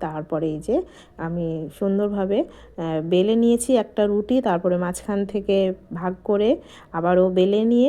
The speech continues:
মাঝখান থেকে কেটে নিয়েছি, আর কেটে নিয়ে রেখে তারপরে একটা করে বেলছি আর একটা করে তেল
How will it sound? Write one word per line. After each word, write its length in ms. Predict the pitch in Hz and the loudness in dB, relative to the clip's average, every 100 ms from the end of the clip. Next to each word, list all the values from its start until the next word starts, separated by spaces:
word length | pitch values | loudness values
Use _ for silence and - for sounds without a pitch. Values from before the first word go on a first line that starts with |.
| 302 | 2
মাঝখান 360 | 180 180 - 190 | -4 -6 -6 -8
থেকে 180 | 185 185 | -8 -6
কেটে 240 | - 208 247 | -2 2 4
নিয়েছি, 420 | 240 240 233 - 311 | 6 4 2 0 0
আর 200 | - 165 | -2 -8
কেটে 280 | 170 175 190 | -6 -4 -2
নিয়ে 200 | 190 190 | -2 -2
রেখে 300 | 185 185 - 330 | 0 -2 -2 -4
তারপরে 320 | 196 151 170 | -2 -4 -4
একটা 280 | 165 - 175 175 | -6 -8 -10 -2
করে 180 | 175 170 170 - - - | 0 0 -2 -14 -20 -2
বেলছি 380 | 175 180 196 - 311 | 2 2 0 0 0
আর 260 | 175 165 160 | 2 0 0
একটা 280 | - - 170 | -4 -6 -2
করে 220 | 175 277 440 - - - | 2 2 0 -16 -20 -2
তেল 180 | 190 | 0